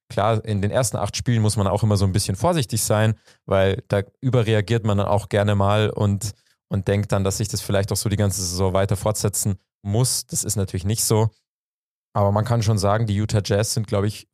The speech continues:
for real. Und da sind schon die Gründe auch so ein bisschen, ähm, in den Plays auch. Und da, da wollte ich jetzt mal, oder da haben wir uns auch vorgenommen, dass wir das auch nutzen, wenn wir jetzt einen Videopodcast machen, dass wir auch Szenen zeigen.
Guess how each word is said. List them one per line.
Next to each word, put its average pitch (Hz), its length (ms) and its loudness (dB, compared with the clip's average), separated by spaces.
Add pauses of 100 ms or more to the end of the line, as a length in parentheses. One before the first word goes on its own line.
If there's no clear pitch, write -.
(100)
for 98 160 2
real. 139 340 0 (440)
Und 104 360 0 (480)
da 101 300 2 (140)
sind 117 300 0
schon 117 220 0
die 113 100 0
Gründe 117 440 0
auch 110 140 0
so - 140 -2
ein 101 100 2
bisschen, 156 560 -2 (420)
ähm, 107 320 2
in 117 140 0
den 113 160 2
Plays 113 360 0
auch. 117 260 0
Und 101 120 -2
da, 107 260 0
da 104 180 -4
wollte 113 240 -4
ich - 120 -12
jetzt - 180 -8
mal, 117 320 0 (380)
oder 98 120 0
da 95 100 2
haben 107 140 2
wir 107 160 0
uns 107 180 -2
auch - 120 -2
vorgenommen, 104 640 -2
dass 101 200 -4
wir 101 120 -2
das 101 160 -2
auch - 140 -4
nutzen, 120 420 0
wenn 101 160 2
wir 101 80 2
jetzt - 160 -2
einen 95 100 0
Videopodcast 101 640 -2
machen, 101 220 2
dass 98 140 0
wir - 100 -2
auch - 100 -6
Szenen 120 480 -2
zeigen. 101 460 -2